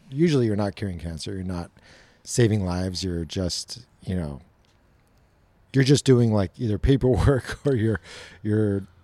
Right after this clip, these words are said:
you're selling something or whatever the fuck it is. It's not that big of a deal. Like,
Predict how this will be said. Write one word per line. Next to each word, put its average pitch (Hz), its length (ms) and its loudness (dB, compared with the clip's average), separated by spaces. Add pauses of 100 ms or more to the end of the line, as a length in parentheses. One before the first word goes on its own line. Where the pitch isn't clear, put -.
you're 110 240 -2 (280)
selling 120 420 2
something 110 440 0
or 110 60 0
whatever 127 340 2
the 104 60 -4
fuck 95 220 -6
it 90 60 -4
is. 95 140 -6
It's - 160 -8
not 139 180 -4
that 82 140 -4
big 85 120 -8
of 78 80 -8
a 80 40 -10
deal. 95 200 -6
Like, 107 280 -4